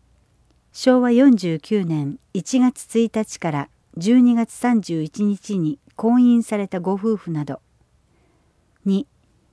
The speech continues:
ダイヤモンド婚。昭和三十九年一月一日から十二月三十一日に婚姻されたご夫婦など。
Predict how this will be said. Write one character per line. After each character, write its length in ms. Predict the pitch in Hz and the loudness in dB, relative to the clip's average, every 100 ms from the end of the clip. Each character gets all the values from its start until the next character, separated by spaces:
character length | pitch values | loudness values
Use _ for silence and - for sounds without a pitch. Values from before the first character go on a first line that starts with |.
| _ _ | _ _
ダ 140 | 196 233 | -2 2
イ 60 | 262 | 4
ヤ 100 | 254 | 6
モ 140 | 247 | 4
ン 60 | 233 | 2
ド 120 | 233 | -2
婚。 300 | 170 151 - _ _ _ _ _ _ _ | -4 -6 -8 _ _ _ _ _ _ _
昭 280 | - - 254 | -4 2 4
和 100 | 262 | 4
三 320 | 247 269 269 | 0 2 2
十 220 | 202 170 160 | 2 -4 -6
九 240 | - 214 | -2 -2
年 320 | 165 151 143 _ | 0 -2 -4 _
一 240 | 185 - 240 | -12 -2 0
月 220 | 247 - | 0 -2
一 280 | - 233 233 | -4 -2 -2
日 200 | 220 - | -8 -8
か 140 | 165 | -4
ら 160 | 147 - _ _ _ | -4 -8 _ _ _
十 240 | 170 233 | 0 4
二 120 | 254 247 | 4 4
月 200 | 247 - | 2 0
三 260 | 262 254 | 2 2
十 160 | 185 170 | 2 -4
一 240 | 160 - | -6 -4
日 300 | 208 190 208 | -4 -4 -4
に 160 | 175 143 | -4 -4
婚 320 | - 196 214 | -4 -2 0
姻 180 | 208 208 | 0 -2
さ 140 | 208 | -4
れ 100 | 190 | -6
た 220 | 185 165 - | -6 -8 -8
ご 140 | 170 | -6
夫 240 | 196 202 180 | -4 -2 -4
婦 140 | 165 | -4
な 120 | 151 | -4
ど。 140 | 147 | -4